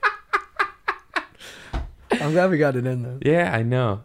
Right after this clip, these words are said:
Speaker 2: I don't know. I, like, I, I, for sure, I would be terrified of war, and I'm not saying I'm not. I, I just, I mean, like, you know how some people are so scared of death and have a phobia
Speaker 1: Me.
Speaker 2: of it? I've just never thought that.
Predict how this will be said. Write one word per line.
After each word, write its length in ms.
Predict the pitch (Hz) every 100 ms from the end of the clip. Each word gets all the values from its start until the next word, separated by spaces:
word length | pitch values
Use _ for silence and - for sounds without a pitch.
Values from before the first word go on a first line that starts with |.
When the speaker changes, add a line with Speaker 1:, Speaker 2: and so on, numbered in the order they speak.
| -
Speaker 2:
I 100 | 160
don't 160 | 220
know. 120 | 214 180
I, 120 | 120
like, 220 | 139 139
I, 300 | 143 - 123
I, 20 | 117
for 220 | - 131
sure, 300 | - 233 214
I 220 | 104 104
would 120 | 98
be 80 | 101
terrified 680 | - - 156 143 127 117 101
of 120 | 87
war, 260 | 92 120
and 100 | 107
I'm 100 | 95 107
not 180 | 87
saying 240 | - 107 98
I'm 120 | 95
not. 120 | 110
I, 160 | 113 117 -
I 140 | 123 131
just, 280 | 135 131 -
I 60 |
mean, 200 | 120 120
like, 240 | 113 104 113
you 80 | 139
know 120 | 123
how 100 | 113
some 200 | - 123
people 240 | 139 127
are 100 | 107
so 680 | 95 - - - 139 139 131
scared 680 | 127 - - 123 123 120 107 - _ _ _ _ -
of 240 | 107 95
death 340 | 95 101 107 -
and 100 | 101
have 200 | 104 92
a 60 |
phobia 500 | 90 - 107 104 120 107
Speaker 1:
Me. 40 |
Speaker 2:
of 200 | 101 107
it? 280 | 120 120 123 _ _ _ _ _ _ _ -
I've 220 | 117 123
just 220 | 120 127
never 360 | 123 120 120 110
thought 480 | 92 110 110 127 -
that. 300 | 104 85